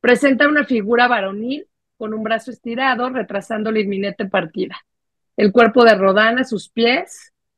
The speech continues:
un cuerpo femenino y delicado, lleno de vida, pero deshecho en pasión, con los brazos alzados intentando evitar su partida. La verdad es que ver esta obra es desgarradora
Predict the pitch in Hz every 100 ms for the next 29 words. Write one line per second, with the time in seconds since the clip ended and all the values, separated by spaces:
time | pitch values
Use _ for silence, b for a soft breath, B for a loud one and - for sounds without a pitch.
0 | _ _ 247 226 240 247 233 208 185 196
1 | 254 254 277 427 - - 202 185 180 -
2 | 214 233 254 240 214 196 180 190 226 262
3 | - _ _ 254 254 254 240 208 240 254
4 | - 302 _ 214 202 196 - 220 226 277
5 | 320 _ - 214 202 202 240 294 285 214
6 | 240 208 214 208 185 196 190 196 214 214
7 | 185 - 240 - 233 196 180 - - -
8 | - _ _ _ _ 220 214 226 247 -
9 | - 247 247 269 277 226 220 240 233 214
10 | 233 226 208 180 175 180 208 226 214